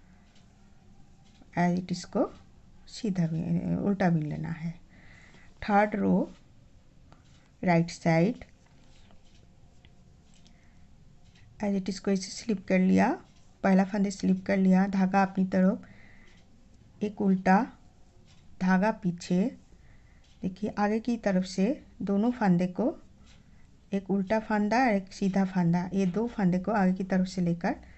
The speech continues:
एक फंदे करनी है, दोनों फंदे को एक कर लिया, एक फंदे सीधा, जाली डालनी है, फिर एक फंदे सीधा,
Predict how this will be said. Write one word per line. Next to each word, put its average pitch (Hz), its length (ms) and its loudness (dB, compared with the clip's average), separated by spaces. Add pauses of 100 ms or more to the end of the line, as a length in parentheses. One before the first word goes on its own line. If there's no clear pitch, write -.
(560)
एक 208 200 0
फंदे 170 240 2
करनी 165 300 2
है, 170 100 4
दोनों 175 240 2
फंदे 170 260 -2
को - 140 -6
एक 180 240 -2
कर 165 120 -2
लिया, 175 380 0 (1160)
एक 190 180 -4
फंदे 190 280 4
सीधा, 180 720 0 (1600)
जाली 180 320 6
डालनी 170 420 6
है, 175 420 2 (1160)
फिर 190 280 -2
एक 185 80 -10
फंदे 190 300 2
सीधा, 175 600 0